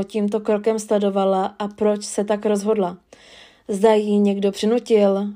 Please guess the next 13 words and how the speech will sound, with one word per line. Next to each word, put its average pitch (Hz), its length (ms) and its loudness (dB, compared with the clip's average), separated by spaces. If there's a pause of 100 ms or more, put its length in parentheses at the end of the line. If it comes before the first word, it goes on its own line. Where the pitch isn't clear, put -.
(120)
eh, 196 300 -2
nebo 202 280 2
se 202 160 -2
tak 208 220 0
rozhodla 196 680 2
k - 100 -14
tomuto 196 360 -2
kroku 202 320 -4
dobrovolně, 208 800 4 (680)
to 214 200 6
bohužel 196 840 0
už 208 160 -8
nezjistíme. 202 720 -2